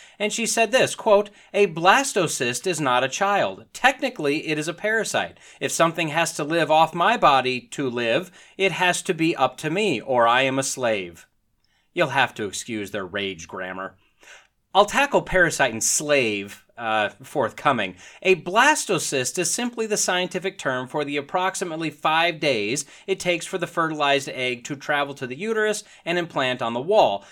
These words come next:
This stage ends on day nine. So in nine days, we've moved past the zygote and the blastocyst stages.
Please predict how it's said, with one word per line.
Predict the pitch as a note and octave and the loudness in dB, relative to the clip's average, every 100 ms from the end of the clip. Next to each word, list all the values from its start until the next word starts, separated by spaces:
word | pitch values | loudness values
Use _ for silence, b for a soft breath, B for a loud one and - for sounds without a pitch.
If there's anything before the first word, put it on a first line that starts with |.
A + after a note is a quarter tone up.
| B G3+ | B -2
This | A#3 | -2
stage | - G#3 G3 D#3+ | 0 2 0 0
ends | D3 D3+ C#3+ | -2 0 0
on | C#3 C3+ | 0 0
day | A2+ A2 A2 A2 - | 0 -2 -4 -10 -10
nine. | B2+ D3+ D3 A2 F2+ E2+ b b | -2 2 2 0 -4 -14 b b
So | - F#3+ | 2 2
in | E3 | 4
nine | E3+ G3+ A#3+ G3+ | 2 2 2 0
days, | F#3+ F3 D3+ | 0 0 -2
we've | D#3+ D3 | -4 -2
moved | D3 C#3+ C#3 - - - | 0 -2 -4 -8 -16 -6
past | - G#3+ A3+ - | 0 2 2 -2
the | A3 | -2
zygote | D#3+ B2 A2 G#2 G2 C#3 b b b - | 2 2 0 -4 -6 -8 b b b -4
and | A3 B3+ C4+ | 0 0 0
the | B3+ | -2
blastocyst | G#3 G3 G3+ - D3 - B2 | 0 2 2 -2 -6 -4 -6
stages. | - G3+ F#3+ A2+ F2+ - | -4 -2 -2 -2 -8 -14